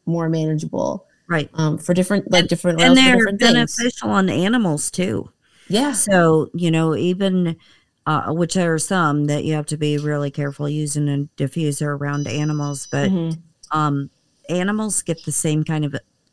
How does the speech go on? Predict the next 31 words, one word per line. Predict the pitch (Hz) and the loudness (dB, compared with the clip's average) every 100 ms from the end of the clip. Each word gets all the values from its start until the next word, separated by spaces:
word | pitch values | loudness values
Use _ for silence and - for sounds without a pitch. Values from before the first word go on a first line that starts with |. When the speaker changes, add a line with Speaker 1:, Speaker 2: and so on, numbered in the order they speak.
| - | -8
Speaker 2:
of, | 139 - | -8 -6
quote, | - 147 - | -6 -4 -4
illnesses | 135 143 151 147 156 151 147 | -4 -2 -2 -4 -4 -4 -4
that | 139 123 | -4 -2
we | 139 | -4
get | 147 156 - _ _ - - | -2 -4 -4 _ _ -18 -6
Speaker 1:
Mm-hmm. | 175 160 | -2 -2
Speaker 2:
because | 165 147 - 143 151 | -2 -4 -4 -4 -4
of | 139 | -4
the | 147 135 135 - | -2 -2 -4 -6
toxins | 156 135 - 147 143 135 | -4 -4 -4 -4 -2 -2
that | 143 139 | -4 -2
are | 139 131 - - | -2 -4 -8 -6
in | 143 | -4
our | 139 139 | -4 -4
home | 147 139 139 139 | -4 -2 -2 -2
and | 135 | 0
our | 131 113 | -2 -2
air | 139 143 | -2 -2
systems | - 143 135 151 143 139 | -2 -4 -4 -4 -2 -2
and, | 143 143 - _ - _ _ 156 | -4 -6 -8 _ -20 _ _ -6
you | |
know, | 147 | -4
whatever. | 139 143 143 139 117 - _ _ _ _ _ | -4 -2 -2 -2 -4 -6 _ _ _ _ _
Um, | 156 151 139 135 - | 2 4 2 0 -2
and | 156 151 | -2 0
so | - 151 147 139 - 147 - - | 2 2 2 0 -4 -14 -18 -4
essential | 151 - 156 160 156 147 | -2 0 -2 0 -2 0
oils | 160 151 147 | 0 0 -4
also | - 135 139 151 143 | -6 -6 -4 -2 -4
help | 147 139 | -2 -2